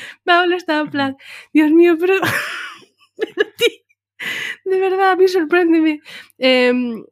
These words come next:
e, bueno, e tamén teño moitos amigos que me din moitas veces cousas como, "Eres unha, eres, pareces unha persoa tan intelixente, eres un, sei que eres unha persoa que sabe tantas cousas, que eres tan intelixente, pero a veces tamén eres unha persoa tan profundamente estúpida."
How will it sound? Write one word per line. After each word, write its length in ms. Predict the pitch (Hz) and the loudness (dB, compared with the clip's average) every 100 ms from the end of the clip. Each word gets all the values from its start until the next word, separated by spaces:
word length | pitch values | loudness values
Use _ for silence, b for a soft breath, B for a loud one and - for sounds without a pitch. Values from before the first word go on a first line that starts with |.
| _ | _
e, 120 | 233 233 | -6 -2
bueno, 260 | 233 220 208 | -2 -2 -4
e 80 | 220 | -4
tamén 260 | 233 247 254 | -2 -2 -2
teño 160 | 254 233 | -2 -2
moitos 180 | 226 226 | -4 -6
amigos 180 | 214 202 | -6 -6
que 140 | 220 | -6
me 20 | 202 | -6
din 80 | 202 | -6
moitas 240 | 202 208 | -6 -6
veces 240 | 208 196 - | -6 -8 -8
cousas 320 | 208 208 196 | -10 -12 -10
como, 180 | 208 202 | -8 -6
"Eres 160 | 247 277 | -6 -6
unha, 140 | 294 - | -6 -4
eres, 220 | 269 - | -6 -8
pareces 320 | _ 277 277 | _ -4 -2
unha 140 | 349 285 | -4 -2
persoa 160 | 269 | -4
tan 100 | 254 233 | -4 -2
intelixente, 320 | 220 226 214 | -4 -4 -6
eres 160 | 233 302 | -6 -6
un, 80 | |
sei 160 | 269 302 | -6 -4
que 80 | 330 | -2
eres 80 | 320 | -2
unha 80 | 254 | -2
persoa 220 | 247 233 | -6 -6
que 40 | 247 | -4
sabe 80 | 247 | -6
tantas 220 | 214 - | -8 -8
cousas, 240 | 226 202 | -8 -8
que 80 | 208 | -8
eres 160 | 220 - | -8 -8
tan 100 | 226 | -8
intelixente, 480 | 220 214 220 208 202 B B | -8 -8 -8 -8 -12 B B
pero 80 | 196 | -6
a 60 | 220 | -4
veces 240 | 311 - _ _ - | -4 -8 _ _ -6
tamén 180 | 233 294 | -2 0
eres 140 | 302 | -2
unha 80 | 294 | -6
persoa 240 | 240 214 | -6 -4
tan 80 | 220 214 | -6 -6
profundamente 420 | 214 285 320 - | -6 -4 -2 -4
estúpida." 480 | - 202 170 165 | -8 -10 -12 -14